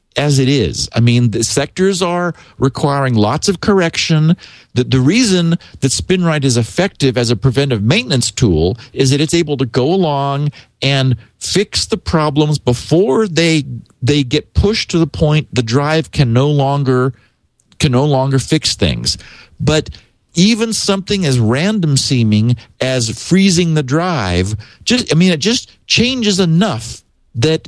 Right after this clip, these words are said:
it, it, it, that the drive has a chance to work again for, like, one last try. So it's funny, too, he mentioned external drives.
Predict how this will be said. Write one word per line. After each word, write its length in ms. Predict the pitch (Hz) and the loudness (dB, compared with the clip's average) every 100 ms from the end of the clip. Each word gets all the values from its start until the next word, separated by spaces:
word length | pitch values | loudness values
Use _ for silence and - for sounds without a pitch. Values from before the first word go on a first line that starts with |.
| - | -6
it, 280 | 147 147 - | -2 0 0
it, 200 | 151 - | -2 0
it, 180 | 151 147 _ _ 131 | -2 -2 _ _ -2
that 200 | 151 135 | -2 0
the 80 | 139 | -2
drive 400 | 127 156 165 170 | 0 0 0 0
has 120 | 160 | 0
a 60 | 156 | 0
chance 600 | - 147 135 156 - - | -2 0 0 -2 -4 -2
to 100 | 175 | 0
work 340 | 185 220 - | 0 -2 -2
again 480 | 117 92 73 71 80 - _ | -2 -2 -2 -4 -6 -8 _
for, 260 | - 147 139 | -2 0 2
like, 240 | 135 131 | 0 -4
one 360 | - 104 131 139 | -2 0 2 2
last 580 | 139 135 143 135 - - | 0 0 -2 -4 -8 -4
try. 480 | 185 175 123 50 - | -2 0 -2 -4 -4
So 280 | - 135 127 - - - | -2 0 -2 -6 -18 -6
it's 160 | 139 - | -4 0
funny, 240 | 214 202 | 0 0
too, 140 | 190 | 2
he 100 | 156 | 2
mentioned 480 | 127 156 170 143 127 - - - - | 2 0 0 0 0 -4 -14 -14 -6
external 480 | 156 - 143 139 120 | -4 -2 0 2 2
drives. 640 | 113 147 151 101 95 101 | 0 0 0 0 0 -4